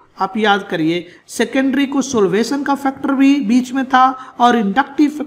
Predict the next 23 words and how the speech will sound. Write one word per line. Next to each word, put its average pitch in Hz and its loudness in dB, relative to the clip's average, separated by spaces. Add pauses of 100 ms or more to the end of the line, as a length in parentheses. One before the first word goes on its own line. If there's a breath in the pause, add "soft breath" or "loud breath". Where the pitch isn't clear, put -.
(120)
का 233 0
factor 226 -6
भी 202 -2
बीच 185 -8
में 185 -6
था, 170 -2 (340 loud breath)
यानी 233 2
secondary 262 -2
जो 240 0
है 226 2
सबसे 226 -2
ज़्यादा 208 -2
होता 196 -4
था, 180 -12
होता 185 -4
था 160 -6 (220 loud breath)
secondary, 208 0
tertiary 180 -6
and 170 -8
primary 156 -4
के 143 -10
बीच 139 -12
में। - -16